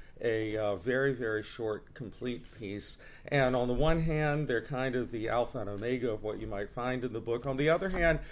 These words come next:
what they have in common is that both stories, uh, came into being because I was, found two c-, different things that I decided I wanted to hook together in a story.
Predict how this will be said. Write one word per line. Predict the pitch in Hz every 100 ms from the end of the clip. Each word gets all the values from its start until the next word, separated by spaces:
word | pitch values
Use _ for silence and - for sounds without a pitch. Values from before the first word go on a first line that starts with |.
| - - -
what | 175
they | 160
have | 160 170
in | 151
common | 139 160 156 156
is | 139 127
that | 135 123
both | 139 135
stories, | - 131 135 120 120 -
uh, | - 120 113 113
came | 101 143 127
into | 123 113
being | 107 123 127 120 107 - - - -
because | 139 123 139 123 113 -
I | 104 117 117 113 117 -
was, | 139 131 123 127 117 -
found | 135 123 117 110
two | - 165 156 147
c-, | - - - 131 - - - -
different | 143 151 - 123 -
things | - 147 127 101 101 104 - - - -
that | 139 131 117
I | 110 113
decided | 110 107 131 127 117 113
I | 110
wanted | 110 110 107 104
to | 110
hook | 120 104
together | 120 101 104 104 101
in | 101 98
a |
story. | - - 107 104 95